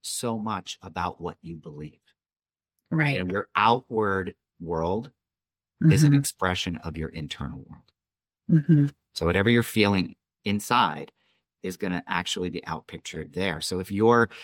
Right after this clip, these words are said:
Speaker 1: if you're feeling anxiety or stress, like, look
Speaker 2: Mm-hmm.
Speaker 1: outside and see where is there unrest and unsettled in my world, and then what can I do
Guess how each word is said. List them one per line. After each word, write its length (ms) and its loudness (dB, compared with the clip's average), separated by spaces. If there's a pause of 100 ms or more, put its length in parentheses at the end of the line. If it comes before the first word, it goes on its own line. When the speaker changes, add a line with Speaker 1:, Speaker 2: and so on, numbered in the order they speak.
(200)
Speaker 1:
if 80 -12
you're 100 0
feeling 680 2
anxiety 720 -2
or 320 -6
stress, 560 -4
like, 160 -4
look 220 2
Speaker 2:
Mm-hmm. 40 2
Speaker 1:
outside 520 0
and 140 -4
see 220 -6
where 400 2
is 160 -6
there 340 -4 (680)
unrest 580 -2
and 120 -2
unsettled 640 -4 (400)
in 160 -2
my 160 -2
world, 560 -4 (100)
and 160 -4
then 140 -4
what 260 -2
can 160 -8
I 120 -6
do 380 -10